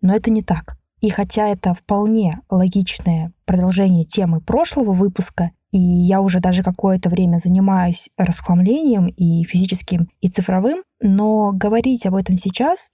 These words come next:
трудно. В том плане, что нельзя сделать вид, что в мире сейчас ничего не происходит. Мировая пандемия меняет наш мир в режиме реального времени.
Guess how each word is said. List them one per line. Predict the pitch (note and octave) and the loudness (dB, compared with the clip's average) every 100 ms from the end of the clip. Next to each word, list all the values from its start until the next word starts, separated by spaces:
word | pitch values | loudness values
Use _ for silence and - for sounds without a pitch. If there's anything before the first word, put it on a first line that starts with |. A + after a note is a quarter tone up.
| - | -4
трудно. | A#3+ A3+ E3+ E3 _ _ _ | -2 0 0 -2 _ _ _
В | - - | -14 -6
том | G3+ G3+ | -2 -2
плане, | F#3 A#3 D#4 E4+ | -2 -2 -2 -2
что | C4+ - - G3+ G#3 G#3+ - _ | -4 -4 -4 -2 -2 -4 -10 _
нельзя | G#3 A#3 A#3+ B3+ | 0 0 2 0
сделать | F#3 F3+ F3 F3+ | 0 0 0 0
вид, | B3 F4 | -2 -2
что | - - F3+ | -6 -2 0
в | F3 | 2
мире | F#3 B3 C#4+ | 2 0 -2
сейчас | A#3+ - A#3 | -4 -4 -2
ничего | F#3+ F3+ E3 E3 | -2 0 0 0
не | G3 | 0
происходит. | - F#3 F3+ - E3 D#3+ - - _ _ F#3+ | 0 -2 -2 -2 -2 0 -6 -14 _ _ 0
Мировая | F#3 G3 A3 G#3 | 2 2 0 0
пандемия | F#3+ F3+ G3 A#3+ F#4 | 0 0 0 0 0
меняет | G#3+ F3+ A3+ C4 | 2 2 2 0
наш | A3 A3+ - | -2 -2 0
мир | F#3 F3 - | 0 0 -2
в | F#3 | -2
режиме | F3+ F3 C4 C#4 | 0 0 0 2
реального | F#3 G#3+ G#3+ G3+ | 0 0 0 -2
времени. | G3 G#3 F3 D#3+ | 0 2 0 -2